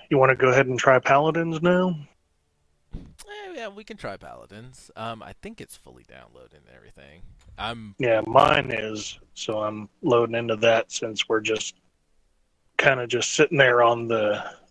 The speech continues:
Speaker 1: on the lobby screen <laughs> for
Speaker 2: Well,
Speaker 1: Smite.
Speaker 2: yeah, my bad. Uh, I'd accuse, uh, I just, it is hard for me to pay
Speaker 1: And
Speaker 2: attention to
Speaker 1: it's,
Speaker 2: that and talk
Speaker 1: it's,
Speaker 2: about something.
Speaker 1: it's fine.
Speaker 2: Yeah.
Speaker 1: It's fine. You know, like, like we keep telling critics, it's fine. You know, we,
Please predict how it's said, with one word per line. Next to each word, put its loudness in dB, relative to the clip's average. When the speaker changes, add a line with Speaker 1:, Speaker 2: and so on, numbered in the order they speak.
Speaker 1:
on 6
the 0
lobby 4
screen -4
<laughs> 2
for 2
Speaker 2:
Well, -6
Speaker 1:
Smite. 4
Speaker 2:
yeah, -10
my -6
bad. -14
Uh, -10
I'd -4
accuse, -14
uh, -12
I -6
just, -14
it -10
is -8
hard 0
for -10
me -12
to -14
pay -8
Speaker 1:
And 0
Speaker 2:
attention 4
to -8
Speaker 1:
it's, -8
Speaker 2:
that -8
and -12
talk 0
Speaker 1:
it's, 2
Speaker 2:
about -6
something. 2
Speaker 1:
it's 2
fine. 2
Speaker 2:
Yeah. -6
Speaker 1:
It's -6
fine. 0
You 2
know, 0
like, 6
like 4
we -2
keep 0
telling 2
critics, 2
it's -4
fine. 0
You -6
know, -2
we, -4